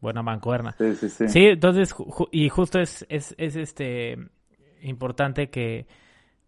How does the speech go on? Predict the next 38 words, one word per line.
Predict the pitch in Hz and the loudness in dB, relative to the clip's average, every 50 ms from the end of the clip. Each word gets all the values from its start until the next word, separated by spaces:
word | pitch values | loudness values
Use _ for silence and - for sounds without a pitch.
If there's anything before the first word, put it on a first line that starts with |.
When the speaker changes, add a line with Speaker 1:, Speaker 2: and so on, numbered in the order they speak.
| _ _ _ _ _ | _ _ _ _ _
Speaker 1:
esa | - 151 147 127 165 151 147 | 0 0 2 4 4 2 2
secuencia, | 131 143 127 139 139 135 127 160 | 2 0 0 0 0 0 0 -2
porque | 147 135 123 - 131 | -2 -2 -4 -4 -4
es | 120 - | -4 -2
cuando | 139 131 123 120 113 107 | -4 -4 -2 -2 -2 0
ves | 120 120 120 113 - - - - | 0 0 0 -2 -4 -10 -14 -12
que, | - 131 120 110 107 104 101 | -8 -6 -6 -4 -4 -6 -8
pues, | - - - | -10 -10 -8
el | 117 110 107 | -8 -6 -4
doc-, | 117 107 107 120 | -6 -6 -4 -6
el | 113 98 | -6 -4
pinche | - 131 120 - - | -4 -6 -6 -4 -4
Martin, | 123 120 120 120 - - 123 117 | -4 -2 -2 -2 -2 -2 -4 -4
incluso | 110 107 104 117 120 117 - 135 | -4 -4 -4 -2 -2 -2 0 2
antes | 123 120 123 123 127 117 107 | 2 2 2 2 0 0 0
de | 123 | 0
ir | 120 117 | -2 -2
a | |
la | 113 110 | -2 -4
escuela, | 104 - - 120 120 120 117 117 120 | -6 -4 -4 -4 -2 -2 0 -2 -2
antes | 123 113 - 113 110 | -2 -4 -8 -10 -10
de | 107 | -8
saludar | 104 110 104 104 107 113 120 | -6 -4 -4 -4 -2 -4 -4
a | 120 117 | -4 -6
cualquier | - 104 104 - 120 117 | -6 -8 -8 -8 -10 -10
persona, | - - 104 101 113 117 135 156 - - - - - - - - - _ - - - _ - | -8 -8 -6 -4 -4 -4 -4 -4 -6 -8 -14 -20 -20 -20 -20 -20 -20 _ -20 -20 -20 _ -2
pues | - 127 120 123 | 0 2 2 4
va, | 110 135 135 131 135 135 | 8 10 10 10 10 8
¿no? | 120 131 180 196 170 | 6 2 0 2 2
A, | 123 117 117 120 | 4 2 2 0
a, | 117 110 113 113 113 113 113 113 | 0 0 0 0 0 0 0 0
a | 110 | 0
dejarle | 110 - - 127 123 123 120 | -2 -2 -2 -2 -2 -2 -2
unos | 120 123 123 123 110 113 | -2 -2 -2 -4 -2 -2
recados | 117 110 - - 120 120 120 113 - | -4 -6 -2 -2 -2 -2 -2 -4 -4
al, | 120 110 110 104 101 101 | -4 -6 -4 -6 -8 -8
al | 127 117 110 107 104 | -8 -6 -6 -6 -6
doctor | 101 107 101 - - 120 120 113 | -8 -10 -8 -4 -4 -4 -4 -4